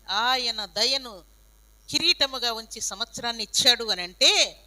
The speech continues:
మన వలన ఏమి జరగాలని దేవుడు కోరుకుంటున్నాడు? దేవుని యొక్క ప్రతిదండన అంటే ఏంటి చెప్పండి? దేవుని యొక్క ప్రతిదండన అంటే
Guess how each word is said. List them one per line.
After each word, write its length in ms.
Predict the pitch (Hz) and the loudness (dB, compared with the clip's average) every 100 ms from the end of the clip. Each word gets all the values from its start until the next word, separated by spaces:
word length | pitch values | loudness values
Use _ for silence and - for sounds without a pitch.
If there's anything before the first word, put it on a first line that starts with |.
| _ _ _ _ 190 | _ _ _ _ -4
మన 280 | 196 254 339 | -2 2 2
వలన 320 | 302 254 247 | 2 2 2
ఏమి 320 | 226 220 269 | 2 2 0
జరగాలని 520 | 254 247 254 254 254 | 0 0 2 2 0
దేవుడు 280 | 247 254 254 | 0 -2 -2
కోరుకుంటున్నాడు? 840 | 254 247 254 233 247 254 277 415 - _ _ _ - | -4 -6 -6 -8 -2 0 0 -4 -10 _ _ _ -2
దేవుని 440 | 220 302 349 311 | 4 4 2 -4
యొక్క 160 | 277 254 | -6 -8
ప్రతిదండన 800 | - 240 233 285 247 240 226 220 | -6 -6 -4 -2 -2 0 0 0
అంటే 280 | 208 214 | -4 -2
ఏంటి 260 | 240 247 254 233 | -2 -2 -8 -14
చెప్పండి? 300 | 226 262 277 _ _ _ _ _ _ _ _ _ _ _ _ - 226 | -18 -20 -20 _ _ _ _ _ _ _ _ _ _ _ _ -4 -4
దేవుని 220 | 294 269 | -2 -6
యొక్క 140 | 240 | -10
ప్రతిదండన 720 | 233 208 - 262 226 220 214 214 | -12 -12 -10 -6 -6 -4 -4 -4
అంటే 380 | 208 214 370 | -6 -6 -8